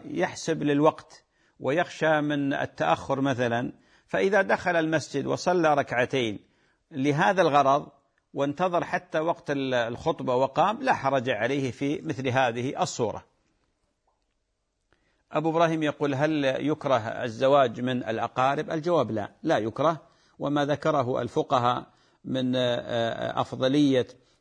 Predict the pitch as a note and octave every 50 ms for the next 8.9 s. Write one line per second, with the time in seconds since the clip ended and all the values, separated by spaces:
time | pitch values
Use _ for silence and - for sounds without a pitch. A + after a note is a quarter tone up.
0 | _ - C3+ A#2+ A#2+ B2+ C3 C3+ C#3+ C#3 C3 A#2+ G#2+ - - - C3 C3 B2+ B2
1 | C3 C#3 C#3 C3 B2+ B2 A#2+ C3 B2+ - C3+ C#3 C#3 C#3+ D3+ F3+ G3 A3 - _
2 | _ _ _ _ _ - F#3+ F3 E3+ D3+ C#3+ D3 C#3 C3 D3 D3 C#3 B2+ C3+ C#3
3 | C#3+ C3 - - - C#3 - - - D#3 C#3 B2 G#2 C3 C3+ - - D#3 E3 -
4 | - _ _ _ _ _ _ - D#3 C#3 D3 E3 D3 - D#3 B2+ C#3 D3 C3+ C#3
5 | D3+ E3 D3 - - - - _ _ _ _ _ _ - C3+ C#3 C#3+ C#3+ D3+ D#3+
6 | D#3 C#3+ A#2+ B2+ C3 C3+ C3 B2 - - C3+ C3+ C3+ B2 - C#3 C3 - - -
7 | C3+ C3+ C3 B2+ - C#3 C3 C3+ D#3 D#3 D3 C#3 C3 B2+ C#3 B2+ C3+ E3 E3 C#3+
8 | C3+ C3+ D3 D3 - _ _ _ _ _ _ _ - A#2 A#2+ B2+ C#3 C3